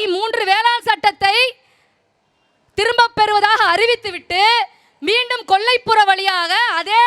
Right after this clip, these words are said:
நபரை நீ குழுவுல தீர்மானிக்கிறேன்னு சொன்னா அவன் என்ன செய்வான்? குறைந்தபட்ச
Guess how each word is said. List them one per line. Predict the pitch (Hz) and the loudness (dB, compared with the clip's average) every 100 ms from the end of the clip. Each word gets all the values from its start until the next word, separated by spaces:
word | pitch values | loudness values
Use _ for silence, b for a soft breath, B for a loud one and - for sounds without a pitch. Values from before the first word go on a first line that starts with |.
| 480 | 2
நபரை | 440 415 403 381 | 2 0 0 -6
நீ | 359 294 b b - | -8 -10 b b -4
குழுவுல | 415 480 466 427 427 | 0 2 2 0 -2
தீர்மானிக்கிறேன்னு | 453 440 403 381 403 - | -4 -2 -2 -2 -2 -2
சொன்னா | 349 415 | -2 -2
அவன் | 392 330 | -2 -2
என்ன | 381 349 | -4 -4
செய்வான்? | 320 311 311 320 _ _ _ _ _ _ _ _ _ _ | -4 -2 -4 -6 _ _ _ _ _ _ _ _ _ _
குறைந்தபட்ச | 370 440 427 381 | -2 0 0 0